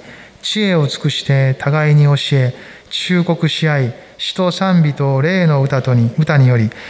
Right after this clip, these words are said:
感謝を持って心から神に向かって歌いなさい。言葉であれ、行いであれ、何かをするときには、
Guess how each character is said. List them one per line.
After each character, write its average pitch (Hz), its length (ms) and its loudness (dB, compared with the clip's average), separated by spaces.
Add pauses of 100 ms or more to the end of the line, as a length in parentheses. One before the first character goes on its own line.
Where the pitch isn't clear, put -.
(140)
感 208 300 2
謝 151 240 -2
を 131 60 2
持 123 100 2
っ 117 100 -4
て 147 360 0
心 170 400 0
か 147 100 -2
ら 127 180 -2
神 208 340 2
に 156 120 6
向 135 140 4
か 123 100 0
っ - 200 -10
て 143 420 0
歌 170 260 0
い 170 60 4
な 156 100 2
さ 120 200 -2
い。 110 60 -10 (440)
言 180 260 0
葉 160 140 0
で 151 100 0
あ 151 100 0
れ、 143 80 0
行 143 300 0 (160)
い 165 100 2
で 160 100 2
あ 160 100 0
れ、 131 300 0
何 156 240 2
か 170 180 -2
を 139 80 0
す - 140 -2
る 156 80 0
と 151 120 -2
き 147 120 0
に 131 100 4
は、 135 260 0